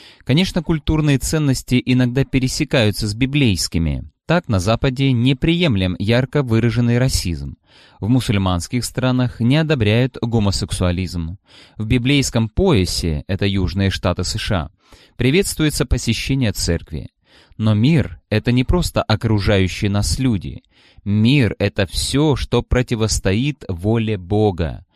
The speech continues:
Это похоть плоти, похоть очей и гордость житейская. Первое Иоанна два шестнадцать. Или, другими словами, мирское — это все, выставляющее грех нормой,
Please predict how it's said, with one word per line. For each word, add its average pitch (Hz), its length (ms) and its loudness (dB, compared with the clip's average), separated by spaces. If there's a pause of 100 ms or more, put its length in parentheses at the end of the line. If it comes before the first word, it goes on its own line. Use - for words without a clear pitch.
(240)
Это 131 220 0
похоть 175 480 -2
плоти, 113 640 -2 (180)
похоть 160 360 -2
очей 113 600 -2 (100)
и 107 100 2
гордость 127 640 0
житейская. 92 880 -2 (420)
Первое 82 320 0
Иоанна 110 400 -2
два 87 180 -2
шестнадцать. - 720 -10 (360)
Или, 185 180 2
другими 160 320 2
словами, 131 460 2
мирское — 147 760 2
это 107 300 0
все, 147 580 0
выставляющее 113 1120 0
грех 98 380 -2
нормой, 117 560 0